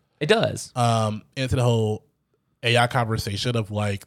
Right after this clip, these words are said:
Speaker 2: you know, the whys and the hows, and is it right? Is it correct? What would you sacrifice for this type of technology kind of thing? So it really do, it really do make you think. It make you think a little bit. Like, it make you think. Did you think?
Speaker 1: Oh, yeah.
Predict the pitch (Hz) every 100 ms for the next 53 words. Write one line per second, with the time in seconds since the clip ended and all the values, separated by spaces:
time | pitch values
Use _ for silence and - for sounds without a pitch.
0 | - 117 110 104 107 101 104 101 101 104
1 | 107 107 107 104 104 104 104 98 113 104
2 | 107 110 113 107 101 - 110 110 110 -
3 | - - - _ 113 110 107 101 113 113
4 | 120 120 110 110 - - - 110 107 -
5 | _ _ - 113 - 117 107 107 107 104
6 | 107 113 120 110 - 117 113 113 - -
7 | - _ - - 123 117 110 - 147 175
8 | 151 143 147 151 165 147 135 - 123 120
9 | 139 202 202 202 180 - - 139 50 50
10 | - - - 143 156 151 - - - -
11 | - - - - _ - 123 156 156 -
12 | - _ _ _ _ _ - - - -
13 | 117 - -